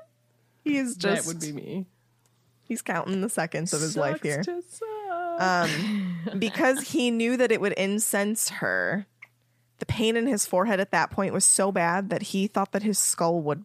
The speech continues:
Speaker 1: burst. He waved his empty hand from behind the one-eared goblin, which to me is a really funny, like, <laughs>
Speaker 3: Hey.
Speaker 1: I know, it's just, like, a really funny picture of, like, him, like, waving his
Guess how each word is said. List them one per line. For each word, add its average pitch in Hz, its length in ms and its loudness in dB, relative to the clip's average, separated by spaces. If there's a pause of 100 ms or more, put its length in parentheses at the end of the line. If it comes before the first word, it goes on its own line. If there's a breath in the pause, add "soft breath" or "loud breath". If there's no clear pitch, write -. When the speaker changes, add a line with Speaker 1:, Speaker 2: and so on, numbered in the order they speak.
Speaker 1:
burst. - 600 -2 (960)
He 233 140 -2
waved 220 320 4
his 269 120 2
empty 226 420 0
hand 175 300 2
from 185 160 -2
behind 190 440 0
the 185 80 2
one-eared 160 460 0
goblin, 147 400 0
which - 260 -2
to 381 120 2
me 262 200 2
is 381 220 2
a 349 60 2
really 196 360 4
funny, 196 580 0
like, 196 380 2
<laughs> - 40 -2
Speaker 3:
Hey. 294 1200 6
Speaker 1:
I - 20 0
know, 349 180 4
it's - 200 -4
just, 381 240 0
like, 311 120 -4
a 247 40 4
really 208 300 2 (120)
funny 202 260 0
picture 196 520 -2
of, 233 80 -4
like, 190 180 0
him, 226 200 2
like, 202 180 -2
waving 180 360 -2
his 233 140 -2